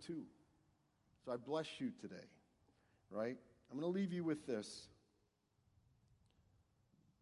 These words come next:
God's love and wisdom reproduces itself in man, which always satisfies. It always sees things in truth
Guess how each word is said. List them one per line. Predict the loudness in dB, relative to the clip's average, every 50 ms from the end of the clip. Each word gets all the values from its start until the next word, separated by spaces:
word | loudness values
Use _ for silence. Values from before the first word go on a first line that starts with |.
| _ -20 -20 -20 -20 _ _ _ 2
God's | 4 4 4 2 2
love | 6 6 6 6 6
and | 4 2
wisdom | 4 2 2 2 2 0 2 2 2
reproduces | 2 0 0 -2 -2 0 0 0 0 -2 -6 -6 -6
itself | -6 -8 -6 -2 2 2 4 4 2 0 -4
in | -4 -2 -2
man, | -2 0 0 0 -2 -2 -4 -6 -8 -12 -20 -20 -20 -20 _ _ _ _ _ _ _ -12
which | -10 -4 0
always | 2 4 4 2 0 -2 -2
satisfies. | -2 -2 -2 -2 -4 -8 -12 -12 -10 -8 -8 -8 -8 -12 -14 -18 -20 -20 -20 _ _ _ _ _ _ _ _ _ _ _ _ _ _ _ _ _ _ _ _ -10 -2
It | 2
always | 4 6 6 6 4 2 2
sees | 0 -2 -2 -2 -2 -2 -4
things | -2 0 2 2 2 2 0
in | -2 -4
truth | -6 -6 -2 0 0 0 0 -4